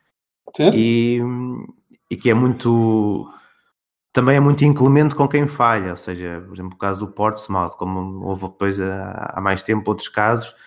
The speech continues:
Speaker 2: de equipas que quando falham em termos de salários são claramente castigadas, ou seja, não há ninguém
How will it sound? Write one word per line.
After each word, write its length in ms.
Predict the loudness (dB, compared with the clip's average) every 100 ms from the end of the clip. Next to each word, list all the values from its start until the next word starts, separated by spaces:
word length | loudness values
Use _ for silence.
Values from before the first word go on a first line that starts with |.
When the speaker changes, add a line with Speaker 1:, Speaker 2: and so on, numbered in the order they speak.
| _ _
Speaker 2:
de 80 | -8
equipas 280 | -6 -4 -4
que 120 | -4
quando 240 | 2 2 2
falham 500 | 2 2 2 0 -2
em 60 |
termos 260 | -2 -6 -6
de 60 | -6
salários 680 | -4 0 0 -2 -6 -12 _ _ _ -12
são 180 | -10
claramente 480 | -2 0 2 2 0
castigadas, 520 | -4 -4 -2 0 -2
ou 20 | -2
seja, 160 | -6
não 160 | -4 -2
há 100 | -2
ninguém 600 | -4 -4 -2 -2 -4